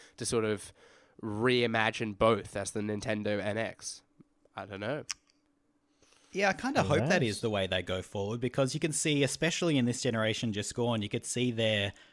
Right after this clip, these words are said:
Speaker 2: sort of development resources were split between Wii U
Speaker 1: Yeah.
Speaker 2: and three D S, and if they could have just had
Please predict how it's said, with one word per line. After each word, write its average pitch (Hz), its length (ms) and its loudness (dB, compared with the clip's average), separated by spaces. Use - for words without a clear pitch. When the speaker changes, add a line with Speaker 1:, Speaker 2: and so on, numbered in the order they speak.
Speaker 2:
sort 127 160 0
of 107 140 0
development 113 500 0
resources 98 600 -4
were 107 60 -4
split - 380 0
between 110 440 0
Wii 113 140 0
U 107 60 2
Speaker 1:
Yeah. 104 300 0
Speaker 2:
and 107 140 -4
three 117 240 0
D 110 180 0
S, 104 320 0
and 110 140 2
if 107 120 -4
they 131 160 4
could 113 220 0
have 107 240 0
just 127 180 -2
had 110 320 4